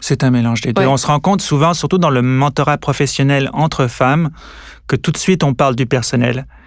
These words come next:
Speaker 1: Parce que le travail, c'est tout de suite, d'abord, des,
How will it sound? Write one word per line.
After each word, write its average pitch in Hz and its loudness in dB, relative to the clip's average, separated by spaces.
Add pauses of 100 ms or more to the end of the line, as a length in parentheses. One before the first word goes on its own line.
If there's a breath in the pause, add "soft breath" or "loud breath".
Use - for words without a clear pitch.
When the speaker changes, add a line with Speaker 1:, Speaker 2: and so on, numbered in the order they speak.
(440 loud breath)
Speaker 1:
Parce 131 0
que 139 2
le 131 2
travail, 151 0
c'est 147 -2
tout 135 -6
de 120 -2
suite, - -2 (720)
d'abord, 120 0 (260)
des, 113 -2